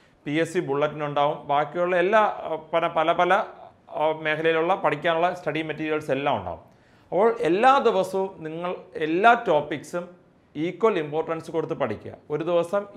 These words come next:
ഇന്ന സമയം മുതൽ ഇന്ന സമയം വരെ ഞാൻ ഒരു ടോപ്പിക്സ് പഠിക്കും, അത് കഴിഞ്ഞിട്ട് ഒരു മണിക്കൂർ ഞാൻ മലയാളം, ഇംഗ്ലീഷ്, മാത്സ് എല്ലാം പഠിക്കാനുള്ള ഒരു സ്വന്തമായിട്ടുള്ള ഒരു സിലബസ് കൃത്യമായിട്ട് എഴുതി വയ്ക്കുക. ആദ്യം ചെയ്യാനുള്ളത്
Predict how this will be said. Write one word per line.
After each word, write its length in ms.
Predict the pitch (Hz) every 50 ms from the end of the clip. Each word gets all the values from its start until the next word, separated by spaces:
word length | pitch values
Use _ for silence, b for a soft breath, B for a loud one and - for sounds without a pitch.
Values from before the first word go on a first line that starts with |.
| 156 156
ഇന്ന 160 | 165 190 214 214 214 185
സമയം 240 | 165 156 160 160 156 151
മുതൽ 140 | 147 160 160 156 143
ഇന്ന 140 | 147 156 156 160
സമയം 200 | 151 147 147 147 143
വരെ 140 | 143 160 175 - - 135 139
ഞാൻ 180 | 139 143 143 151 180 160 - - 147
ഒരു 100 | 139 131 127 147
ടോപ്പിക്സ് 380 | 147 143 147 156 - - 160 135 123
പഠിക്കും, 320 | 120 123 123 - 180 - B B B B B B B - 139
അത് 120 | 151 170 190
കഴിഞ്ഞിട്ട് 300 | 190 190 185 185 180 185 156
ഒരു 100 | 151 151 156
മണിക്കൂർ 280 | 156 151 151 160 156 151 147 151
ഞാൻ 80 | 151 151 139 139
മലയാളം, 280 | 135 135 139 143 156 170 170 151
ഇംഗ്ലീഷ്, 380 | 139 139 147 151 143 - 180 160 160
മാത്സ് 220 | 165 165 - 175 170
എല്ലാം 280 | 190 214 233 254 247 214 180
പഠിക്കാനുള്ള 440 | 170 165 156 175 170 165 160 170 185 226 B B B B B B B -
ഒരു 100 | 160 151 -
സ്വന്തമായിട്ടുള്ള 680 | 165 165 165 175 180 180 180 185 185 180 185 190 202 226 240 - 170
ഒരു 80 | 160 156 151 156
സിലബസ് 460 | 143 151 156 156 165 160 - 220 233 - - - - - _ _ -
കൃത്യമായിട്ട് 720 | 156 135 - 170 160 165 165 165 170 180 180 180 - - 254 - - - - 127
എഴുതി 200 | 131 135 143 151 135
വയ്ക്കുക. 280 | 135 131 131 165 180 233 - - B B B B B B B B - 147 160 175
ആദ്യം 320 | 196 220 214 208 262 269 247 175 -
ചെയ്യാനുള്ളത് 520 | 165 156 156 156 151 147 147 147 143 156